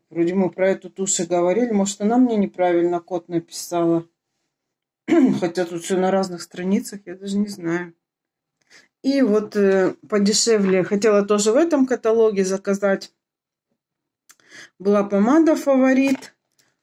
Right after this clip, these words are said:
Тоже заказала она у меня вот этот оттенок нежная роза. У меня его нет, поэтому показать сводч открыть не могу.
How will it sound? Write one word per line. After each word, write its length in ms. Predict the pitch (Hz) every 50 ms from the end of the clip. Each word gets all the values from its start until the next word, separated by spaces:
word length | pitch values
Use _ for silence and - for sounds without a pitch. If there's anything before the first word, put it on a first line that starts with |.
| _ _
Тоже 260 | - 196 185 185 185
заказала 600 | 175 190 180 - 190 180 180 190 190 185 180 175
она 180 | 175 175 175 175
у 40 | 175
меня 200 | 180 180 180 175
вот 140 | 170 - 175
этот 340 | 170 170 - 175 170 -
оттенок 500 | 175 147 147 - - 269 294 302 269 269
нежная 460 | - 240 233 233 214 214 214 208 208 202
роза. 280 | 208 202 196 196 196
У 60 | 185
меня 240 | 190 196 208 208 208 196
его 180 | 185 185 196
нет, 280 | 202 226 254 285 269 -
поэтому 380 | - 196 196 202 202 196 196 196
показать 480 | - 185 - - 185 190 208 214 214 -
сводч 380 | - 190 190 208 202 202 -
открыть 400 | 175 - _ - 180 185 196 196
не 160 | - 190 196 196
могу. 560 | 196 202 196 190 - - 151 160 160 151